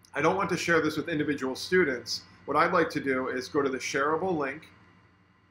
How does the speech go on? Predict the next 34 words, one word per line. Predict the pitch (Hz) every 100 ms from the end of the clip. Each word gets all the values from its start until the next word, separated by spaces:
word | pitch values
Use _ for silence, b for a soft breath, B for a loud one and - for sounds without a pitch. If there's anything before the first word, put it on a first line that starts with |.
| _ _ _ _ _ _ _ _
and | 143 135
then | 135 139 135
do | 131 131 123 -
anyone | 139 156 170 170 170 175 175 - -
with | 135 151 151 135
the |
link | 139 135 143 160 -
either | 156 143 139
in | 135
my | 127
domain | 123 131 131 180 185 180
or | 139 143
anyone | 143 147 143 143
with | 139 -
the |
link | 135 139 135
can | 139
view. | 127 139 117 135
I'm | 170
gonna | 220 196
open | 160 160 143
this | 131
up. | 143 123 - 139
Anyone | 147 175 170 165
with | 160
the | 165
link | 147 139 135 - - _
can | - 131
view, | 127 147 127 120 - _ _ _ _ _ _ _ _ _ _ _ _ _ -
and | 135
I | 139
will | 143
hit | 135 135 -
done. | 135 110 92